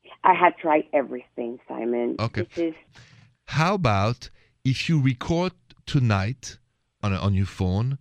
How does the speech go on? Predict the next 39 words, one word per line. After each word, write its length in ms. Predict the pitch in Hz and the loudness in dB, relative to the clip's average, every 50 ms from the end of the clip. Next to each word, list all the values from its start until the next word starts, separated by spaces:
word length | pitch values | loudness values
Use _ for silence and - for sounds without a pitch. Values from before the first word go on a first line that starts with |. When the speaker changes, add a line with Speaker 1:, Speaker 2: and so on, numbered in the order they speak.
| _ _ _ _ _ _ _ _ _ | _ _ _ _ _ _ _ _ _
Speaker 2:
uh, 300 | - 113 113 117 117 117 117 | 0 0 2 2 2 2 0
Speaker 1:
Mm-hmm. 100 | 240 117 | 0 -2
Speaker 2:
about 380 | 110 180 135 143 143 139 - _ - | 0 2 2 2 2 0 -2 _ -12
half 340 | - - 165 190 202 - - | -4 -4 -2 -2 -2 -2 -2
an 140 | 202 165 151 | 0 2 2
hour 380 | 139 127 120 117 117 120 131 - | 4 4 4 4 2 2 0 0
or 160 | 123 117 110 | 0 0 2
an 120 | 107 107 113 | 2 0 0
hour 260 | 123 131 131 135 139 127 | 0 0 0 0 0 -2
of 100 | 117 104 | -2 0
his 180 | 107 113 117 - | 0 0 -2 -2
snoring, 520 | - - 117 101 95 90 90 90 85 110 - - | -4 -2 0 2 2 0 0 -2 -6 -8 -10 -4
really 520 | - 123 110 110 117 139 190 208 180 131 | -2 0 2 4 4 4 2 2 0 -2
close 300 | - - 131 127 131 - | 0 2 2 2 0 0
to 100 | - 117 | -2 -2
his 120 | 107 98 92 | -2 0 0
mouth 320 | 104 101 98 95 95 - - | 0 2 2 0 0 0 0
and 120 | 92 90 | 0 0
nose, 240 | 87 85 82 82 85 | 0 0 -2 -2 -4
okay? 280 | 90 - - 120 151 175 - _ _ _ _ _ _ _ _ _ _ - - _ | -4 -2 -2 -2 -2 -4 -10 _ _ _ _ _ _ _ _ _ _ -20 0 _
Speaker 1:
Okay. 400 | 208 208 - - 147 123 131 - _ _ _ _ _ _ - | 0 0 2 0 0 0 0 -2 _ _ _ _ _ _ 0
Speaker 2:
And, 500 | 131 135 139 143 147 147 143 147 151 - - | 2 4 4 4 2 2 0 -2 -6 -4 -2
uh, 400 | 127 135 135 135 135 135 131 104 - - - 127 - | 0 0 2 0 0 -2 -4 -6 -10 -14 -14 -10 -4
tomorrow 380 | - 160 147 165 196 254 214 160 | 0 2 2 2 2 2 2 2
night, 260 | 117 98 107 123 - | 2 2 0 -2 -4
so 120 | - - 139 | -2 -2 -2
he 80 | 135 | 0
doesn't 180 | 131 135 127 131 | 0 -2 -2 -2
know 180 | 123 127 117 - | -4 -4 -4 -4
when 460 | - 123 120 123 143 143 143 139 139 | -6 -4 0 0 2 2 2 0 0
he's 120 | 139 151 135 | -2 -2 -2
gonna 160 | 151 147 131 | -2 -2 -2
try 160 | - - 170 | -2 0 0
to 80 | 147 135 | 0 0
fall 220 | - - 170 180 | 0 0 -2 -2
asleep, 440 | 190 175 - - 110 104 120 - - - - - _ _ _ _ _ _ _ _ _ | -2 -2 -2 -2 0 0 0 -2 -6 -14 -16 -20 _ _ _ _ _ _ _ _ _
play 520 | - - 151 156 151 139 131 139 156 190 _ _ _ _ | -2 0 2 2 4 2 2 0 -2 -6 _ _ _ _
the 100 | 131 131 | -2 0
recording 680 | 120 123 127 - - - 135 131 127 120 117 127 139 143 | 0 0 -2 -2 -2 -2 0 2 2 2 0 0 -2 -4